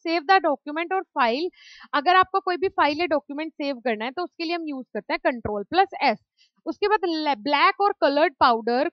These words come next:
called dash is used as ink in the laser printer। तो वो क्या होता है? Toner। जब हम laser printer में कोई powder use करते हैं print आउट के लिए तो वो क्या कहलाता है?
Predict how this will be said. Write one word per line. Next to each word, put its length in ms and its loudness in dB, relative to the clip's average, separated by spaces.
called 280 0
dash 280 0
is 400 -6
used 360 -4
as 160 6
ink 380 -6
in 160 -6
the 300 4
laser 280 0
printer। 480 0
तो 80 2
वो 120 0
क्या 220 0
होता 280 2
है? 80 2
Toner। 560 0
जब 240 2
हम 260 -2
laser 360 0
printer 440 -4
में 500 -6
कोई 140 2
powder 400 0
use 400 -4
करते 260 -4
हैं 160 -8
print 260 -8
आउट 260 -2
के 160 -6
लिए 240 -10
तो 120 -6
वो 140 -4
क्या 280 0
कहलाता 440 -2
है? 160 6